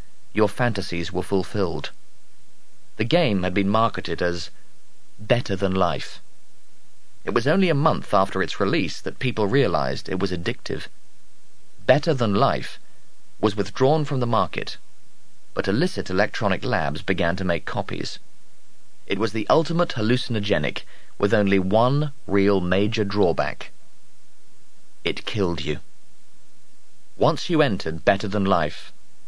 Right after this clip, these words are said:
once you put on the headband and the needles wormed into your mind, it was almost impossible to get out. This was partly because you weren't even aware you were in Better Than Life in the first place. The game protected itself,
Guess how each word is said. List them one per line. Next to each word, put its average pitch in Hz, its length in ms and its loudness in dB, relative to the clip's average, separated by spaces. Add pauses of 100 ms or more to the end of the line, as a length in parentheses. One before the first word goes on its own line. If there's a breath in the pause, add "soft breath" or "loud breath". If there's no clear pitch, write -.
(340)
once 131 300 2
you 165 80 0
put 135 220 0
on 104 160 2
the 101 80 2
headband 82 580 2
and 87 100 0
the 95 60 4
needles 95 420 2
wormed 110 440 4
into 104 180 0
your 101 160 4
mind, 71 440 2 (640)
it - 100 -4
was 104 160 0
almost 98 380 4
impossible 95 560 0
to 87 80 -4
get 90 200 2
out. 85 300 0 (960)
This 196 180 2
was 147 100 0
partly 147 400 2
because 90 400 -2
you 107 80 2
weren't 123 300 4
even 104 200 0
aware 98 380 4
you 95 200 2
were 98 100 6
in 117 300 4 (120)
Better 87 240 4
Than 78 140 0
Life 76 320 2
in 98 80 0
the 101 80 2
first 131 320 0
place. - 380 -2 (920)
The 113 80 0
game 120 380 2
protected 117 540 -2
itself, - 540 -2